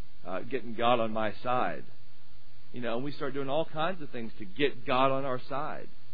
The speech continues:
"I gotta start reading my Bible." Bad things start happening, you think it's because you're not reading your Bible. I mean, people really begin thinking that, that God is letting bad things happen to me because I'm not reading my Bible,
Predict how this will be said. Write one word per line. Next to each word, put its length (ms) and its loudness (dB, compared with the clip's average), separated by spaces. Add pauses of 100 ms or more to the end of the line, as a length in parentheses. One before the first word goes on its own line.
(320)
"I 120 0
gotta 180 0
start 280 0
reading 240 0
my 120 2
Bible." 320 2
Bad 380 4
things 200 0
start 200 0
happening, 400 0
you 80 -2
think 180 -2
it's 100 -2
because 260 -2
you're 100 -2
not 180 0
reading 220 -2
your 120 -2
Bible. 440 0 (920)
I 40 -2
mean, 100 0
people 320 0
really 240 2
begin 320 0
thinking 400 0
that, 240 -2 (360)
that 160 -2
God 240 6
is 100 0
letting 220 2
bad 300 6
things 220 0
happen 380 2
to 60 0
me 260 0 (180)
because 240 0
I'm 140 0
not 240 2
reading 240 0
my 160 2
Bible, 560 2